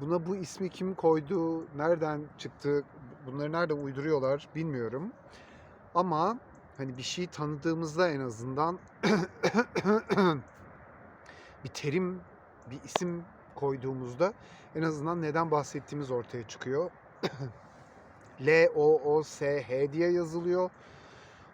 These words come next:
Lush diye okuyorlar. Şimdi, e, insanın, e, insanların, e, <coughs> yaydığı bir,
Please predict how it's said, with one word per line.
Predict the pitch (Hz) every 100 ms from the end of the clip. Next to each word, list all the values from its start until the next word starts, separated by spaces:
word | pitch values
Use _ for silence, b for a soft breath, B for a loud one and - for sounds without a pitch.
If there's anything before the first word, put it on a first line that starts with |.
| 165
Lush | 240 190 - - -
diye | 127
okuyorlar. | 131 117 - 117 120 175 214 - - - - - - - - - - - - - B B B B B
Şimdi, | - 180 180 165
e, | 165 170 156 151
insanın, | 170 156 - 175 180 196 190 170 240 - - - - - -
e, | 123 120 113 107 107 135
insanların, | 135 - 151 151 165 156 151 226 - B B B B B - 127
e, | 110 104 98 98 - - - - - - - - - -
<coughs> | 165 156 - 220 190 180 117 - - - - - - - - - - - - B B B B B B - 127
yaydığı | 120 139 143 139 131 180 175 143 196 285 - - 120
bir, | 151 156 160 220